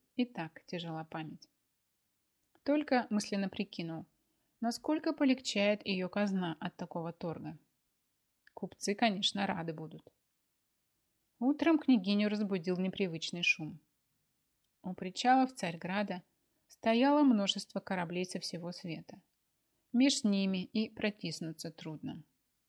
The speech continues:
Разноцветные паруса поникли без ветра. Отовсюду слышался разноголосый гомон.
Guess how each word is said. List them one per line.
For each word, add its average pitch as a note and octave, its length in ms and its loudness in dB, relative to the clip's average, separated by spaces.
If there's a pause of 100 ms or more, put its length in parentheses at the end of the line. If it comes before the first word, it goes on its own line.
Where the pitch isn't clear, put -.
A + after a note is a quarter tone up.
(560)
Разноцветные F3+ 800 0
паруса F#3+ 540 -6 (600)
поникли B3+ 540 6
без A3+ 240 0
ветра. D#3+ 520 -4 (800)
Отовсюду B3 640 0
слышался G#3+ 640 0
разноголосый F3 800 -4
гомон. E3+ 460 -4